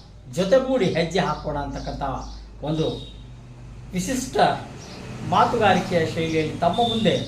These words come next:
ಒಂದು ಅಭಿಮಾನದ ಮಾತನ್ನ ಪ್ರಚು-, ಪ್ರಚುರಪಡಿಸುತ್ತಾ, ಕರ್ನಾಟಕದ ಸ್ಥಿತ್ಯಂತರ ಮತ್ತು ಮನ್ವಂತರ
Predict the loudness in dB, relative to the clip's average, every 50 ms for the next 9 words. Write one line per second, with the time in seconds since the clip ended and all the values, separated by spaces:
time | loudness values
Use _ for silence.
0 | -8 -12 -12 -12 -14 -14 -14 -14 -14 -14 -14 -8 -4 -2 0 2 2 2 2 0
1 | -2 -6 -10 -2 0 0 2 4 2 4 6 6 6 6 4 4 2 2 2 2
2 | 0 -2 0 -2 -4 -4 -4 -6 -6 -8 -8 -6 -6 -6 -6 -6 -6 -6 -4 -2
3 | -2 -2 -2 -4 -4 -8 -8 -8 -10 -8 -6 -4 -4 -4 -4 -8 -12 -18 -20 -20
4 | -20 -20 -20 -20 -20 -20 -10 -4 -2 -2 -2 0 2 2 2 2 2 0 -2 -2
5 | -2 -2 -2 -4 -6 -6 -8 -8 -6 -6 -4 -2 -2 -2 0 0 0 0 0 -2
6 | -4 -4 -4 -4 -4 -4 -2 -2 -2 -2 -2 -2 -2 -2 -4 -4